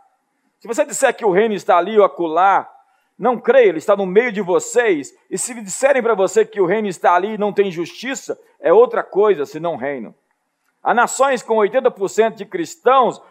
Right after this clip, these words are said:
onde não há justiça. Há cidades que dizem que estão evangelizadas, com sessenta por cento de pessoas que confessam o nome de Jesus, e os índices de criminalidade, e os índices sociais,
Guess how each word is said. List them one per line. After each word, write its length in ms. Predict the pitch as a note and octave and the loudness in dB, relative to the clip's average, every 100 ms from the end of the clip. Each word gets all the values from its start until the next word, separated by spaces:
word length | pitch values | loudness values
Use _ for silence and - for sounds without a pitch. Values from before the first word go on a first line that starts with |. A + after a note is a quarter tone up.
| - | -2
onde 220 | A3+ A3 | -2 0
não 120 | A3+ | 2
há 120 | A3 | 2
justiça. 760 | F#3+ D#3 - - C#4+ - - - _ _ | 0 -6 -16 -12 -10 -10 -14 -20 _ _
Há 100 | - | -2
cidades 500 | G3+ A3 F3 B3+ B3+ | -2 -2 0 0 0
que 140 | - G#3 | -10 -12
dizem 400 | D3+ C#4 G#3 A3 | -8 -6 -4 -6
que 100 | G3 | -6
estão 260 | - A3+ | -2 0
evangelizadas, 1000 | G#3+ G3 F3+ G3 F3 C3+ G#3 B3+ A3 - - - | 2 -2 0 -2 -2 -2 0 2 0 -2 -8 -8
com 80 | G#3 | -2
sessenta 340 | A3+ G#3+ B3 | 0 0 0
por 200 | - G3 | -2 -4
cento 300 | - A3 A#3 | -4 -2 -4
de 60 | G#3 | -6
pessoas 380 | G3+ F#3 A3+ - | -4 -2 -2 -4
que 80 | |
confessam 560 | - G#3 F3 G#3+ G#3+ G3+ | -2 -2 0 0 0 -2
o 40 | |
nome 260 | F#3 G#3 G3+ | -2 0 0
de 100 | D#3+ | -4
Jesus, 580 | E3+ D#3 A#2+ B3+ C#4 - - - | -4 -4 -4 -4 -4 -8 -20 -10
e 80 | G3+ | -6
os 180 | G3+ D#3+ | -4 -4
índices 540 | C4+ G3+ - G#3 C#3 | -8 -8 -10 -10 -12
de 140 | D3+ | -18
criminalidade, 1080 | F#3 A3 G#3 G#3 F3 D3 G3+ B3 G3 F3 - - | -12 -6 0 0 0 0 2 2 0 -2 -4 -4
e 80 | F#3 | 0
os 160 | E3+ | 0
índices 260 | A#3+ A#3+ - | -2 -8 -6
sociais, 760 | A3 - D#3 E3 G#3+ A#3 F#3 | -6 -4 0 2 4 4 2